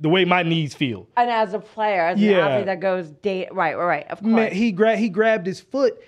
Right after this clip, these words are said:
Speaker 1: He's trying to get his foot free, first off. Draymond is not a flexible man. I've used this <laughs> argument with people who's like,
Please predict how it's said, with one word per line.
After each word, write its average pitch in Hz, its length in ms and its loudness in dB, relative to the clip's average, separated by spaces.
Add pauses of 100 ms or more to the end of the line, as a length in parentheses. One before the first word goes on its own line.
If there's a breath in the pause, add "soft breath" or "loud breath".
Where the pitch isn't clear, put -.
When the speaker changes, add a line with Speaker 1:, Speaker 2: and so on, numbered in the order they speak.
Speaker 1:
He's 285 240 -8
trying 220 260 -2
to 185 60 -4
get 175 120 -4
his 160 120 0
foot 202 240 -2
free, 262 360 -4
first 233 440 -4
off. 139 260 -2 (180 soft breath)
Draymond 254 440 2
is 180 80 -2
not 233 180 2
a 170 40 -2
flexible 214 440 -2
man. 180 260 2
I've 180 160 0
used 196 240 0
this 180 160 0
<laughs> - 0 -
argument 220 360 2
with 233 100 -2
people 233 220 0
who's 220 100 2
like, 165 140 0